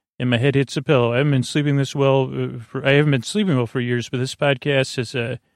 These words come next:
eased my thoughts, and I can usually fall asleep in fifteen minutes. So grateful." Uh, hopefully, if you enjoy this as much as I do, you can become a patron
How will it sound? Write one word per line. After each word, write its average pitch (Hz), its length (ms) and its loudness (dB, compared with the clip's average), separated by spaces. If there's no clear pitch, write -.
eased 180 260 0
my 156 200 4
thoughts, 135 460 2
and 131 60 -2
I 120 60 0
can 127 120 0
usually 131 260 2
fall 131 220 -2
asleep 127 260 -4
in 120 100 -2
fifteen 143 480 0
minutes. 117 220 -2
So 180 240 2
grateful." 127 640 0
Uh, 127 160 -2
hopefully, 156 340 0
if 127 100 -4
you 135 120 2
enjoy 135 340 4
this 131 300 2
as 135 240 -6
much 135 180 -2
as 127 100 -2
I 131 140 4
do, 135 100 2
you 127 160 0
can 123 140 -2
become 123 260 -2
a 135 100 -2
patron 120 720 -2